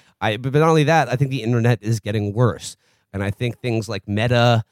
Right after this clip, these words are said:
and, like, all these new debacles of just, like, losing, you know, ten Apollo missions worth of money trying to create Wii bowling is just a cover for the <laughs> fact that, um, the, the internet has plateaued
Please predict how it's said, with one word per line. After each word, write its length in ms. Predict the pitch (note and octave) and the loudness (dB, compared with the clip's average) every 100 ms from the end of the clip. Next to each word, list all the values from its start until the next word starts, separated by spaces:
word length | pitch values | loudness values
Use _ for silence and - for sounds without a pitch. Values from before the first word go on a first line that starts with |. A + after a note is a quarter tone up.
| _ _ _ - | _ _ _ -12
and, 260 | D#2+ D#2 | -10 -8
like, 180 | E2 F2+ F#2 | -8 -8 2
all 160 | G#2+ | 2
these 220 | A2 A2 | 2 0
new 120 | G#2 A2+ | 2 2
debacles 760 | G#2 G2 A2 - A2+ A2 G2 | 0 0 0 2 2 2 2
of 120 | F#2 | -2
just, 180 | - F#2 | -6 -12
like, 120 | E2 | -10
losing, 800 | E2+ A2+ G2 G2+ G2 F2 C2+ C#2+ _ | 0 2 4 4 2 -2 -12 -20 _
you 100 | G#2+ | -6
know, 160 | D2+ C#2+ - | -6 -6 -10
ten 260 | - A2+ | 2 4
Apollo 440 | A2 - F#2 G2+ A2 | 4 2 -2 0 2
missions 460 | G#2+ F#2 A2+ G#2 | 2 0 0 0
worth 220 | F#2 G2 G#2 | 0 -2 0
of 60 | |
money 340 | F#2 F#2+ G#2 G#2+ | 0 2 2 2
trying 220 | F#2+ F#2+ | 0 -2
to 100 | F#2+ | -4
create 320 | - G2 G2 | -4 -2 -2
Wii 340 | F2 G2+ A2 | -4 -2 -2
bowling 540 | A2 F2+ F#2+ A#2+ C3 C#3 - - - | -2 0 2 4 4 2 -4 -8 -4
is 140 | C#3+ C3+ | -2 0
just 160 | D#3+ | 0
a 60 | F3+ | 0
cover 320 | A3 D#3+ F3 | 2 2 2
for 100 | - | 2
the 140 | C#3 - | 0 -2
<laughs> 120 | A#2 | -2
fact 240 | G#2+ A2 _ _ _ _ - | -2 -4 _ _ _ _ -2
that, 300 | D#3 C#3+ _ C3 | 0 0 _ -4
um, 380 | C#3 C#3 C#3+ - C3+ B2+ - _ | 0 0 -2 -4 -12 -16 -20 _
the, 160 | D3 C3 | -10 -10
the 180 | - D#3 | -6 0
internet 360 | F3 F3 E3 | 2 4 4
has 160 | C3+ D3 | 2 0
plateaued 600 | - C#3+ - D3 G#2+ B1 | -2 -2 2 4 4 2